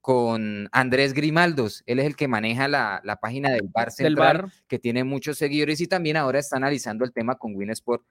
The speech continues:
Speaker 1: eh, por supuesto, lo que tiene que ver con el arbitraje. Y dice, "En mi opinión, era cuanto menos revisable".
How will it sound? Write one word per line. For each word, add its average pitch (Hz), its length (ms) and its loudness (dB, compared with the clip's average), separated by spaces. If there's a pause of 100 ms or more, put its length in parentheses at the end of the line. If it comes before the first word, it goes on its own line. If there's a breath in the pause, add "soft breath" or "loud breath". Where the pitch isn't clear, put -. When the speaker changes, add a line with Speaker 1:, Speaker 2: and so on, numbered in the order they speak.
(260)
Speaker 1:
eh, 113 160 0
por 113 160 -6
supuesto, 110 400 -6
lo 123 140 0
que 107 80 -12
tiene 110 200 -6
que 117 100 -2
ver 113 120 0
con 123 140 -2
el 113 100 2
arbitraje. 107 500 0
Y 117 40 -2
dice, 127 360 -2
"En 139 200 -2
mi 139 100 0
opinión, 135 580 -2 (880)
era 170 520 2
cuanto 143 420 0
menos 170 400 2
revisable". 123 840 2